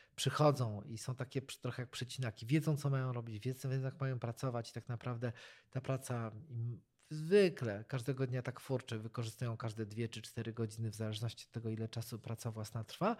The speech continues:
A są tacy, którym jest trudno, ym, ale żebyście jakby w tym jakby dobrze zrozumieli ten trud, to dla nas jest pewna wartość, no bo generalnie ten czas zastanawiania się albo wręcz nudzenia się jest kluczowy, żeby, tak jak często to powtarzamy, zaskoczyć się czymś, zainteresować.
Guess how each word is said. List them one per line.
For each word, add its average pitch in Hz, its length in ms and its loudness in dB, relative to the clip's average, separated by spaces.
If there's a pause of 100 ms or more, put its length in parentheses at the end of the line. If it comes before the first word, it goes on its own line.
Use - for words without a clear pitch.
(720)
A 170 80 0
są 190 180 4
tacy, 196 240 2
którym 175 280 2
jest 156 180 2
trudno, 131 460 2 (560)
ym, 135 460 2
ale 143 300 4
żebyście 143 560 2
jakby 143 260 2
w - 60 -6
tym 143 380 -2 (160)
jakby 135 180 2
dobrze 139 300 2
zrozumieli 135 380 4
ten 123 180 0
trud, 156 440 4
to 120 340 0
dla 123 140 2
nas 131 180 2
jest 139 100 -6
pewna 139 240 4
wartość, 139 440 4
no 117 80 -4
bo 117 80 0
generalnie 123 300 0
ten 127 140 2
czas 151 360 6
zastanawiania 123 640 0
się 113 160 -4
albo 113 160 -4
wręcz 120 260 -4
nudzenia 131 540 6
się 139 200 -8 (680)
jest 147 200 4
kluczowy, 175 680 4
żeby, 180 300 4
tak 170 160 -2
jak 180 200 -6
często 170 300 -4
to 160 100 -4
powtarzamy, 170 640 2
zaskoczyć 156 640 2
się - 140 -6
czymś, 165 180 0
zainteresować. 160 800 2